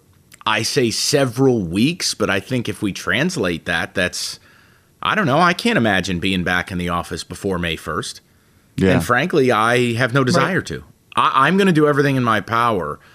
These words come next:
Speaker 1: to not be there. And then even, eh, whatever, even if it comes down to, like, negotiating my next contract or wherever I decide to go or whatever I s-, decide to do, I, I, I really do want the ability to work from home a couple days a week, 'cause this,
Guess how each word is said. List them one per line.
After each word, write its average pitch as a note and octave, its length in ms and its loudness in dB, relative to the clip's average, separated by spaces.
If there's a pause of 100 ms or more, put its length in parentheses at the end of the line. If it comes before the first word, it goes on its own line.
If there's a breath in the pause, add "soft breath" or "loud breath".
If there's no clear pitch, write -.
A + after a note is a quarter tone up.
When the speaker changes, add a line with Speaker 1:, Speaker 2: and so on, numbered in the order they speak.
(200 soft breath)
Speaker 1:
to B2+ 160 0
not G2 420 -2
be F#2 180 -4
there. - 280 -10 (560)
And C#3+ 160 4
then C#3 160 2
even, C3+ 680 2
eh, C3+ 380 -8
whatever, C#3 560 2
even A2+ 180 2
if A#2 120 0
it A2 100 -2
comes A2 260 -2
down A2 280 0
to, G2+ 60 -2
like, F#2 340 -2 (600 soft breath)
negotiating A2 760 0
my G2 100 -2
next G2+ 260 -2
contract G2 640 -2
or F2+ 220 -6
wherever G2 600 0
I G2 100 2
decide F#2+ 420 -2
to F#2 40 -6
go G2 280 -2
or G2 120 0
whatever F#2+ 320 -2
I G2 60 2
s-, F2 160 -6
decide F#2+ 440 -2
to F2+ 60 -8
do, G2+ 260 0
I, F#2+ 400 0
I, A#2 100 -4
I C#3 120 0
really C#3 340 4
do A2 200 4
want F#2+ 380 0
the F#2+ 100 -4
ability F2+ 340 -2
to F2+ 60 -4
work F2 200 -6
from F2+ 120 -8
home E2+ 200 -6
a D#2 40 -12
couple - 260 -10
days D#2+ 220 -6
a D#2+ 60 -12
week, D#2+ 240 -10
'cause F2+ 200 -4
this, A#2+ 380 0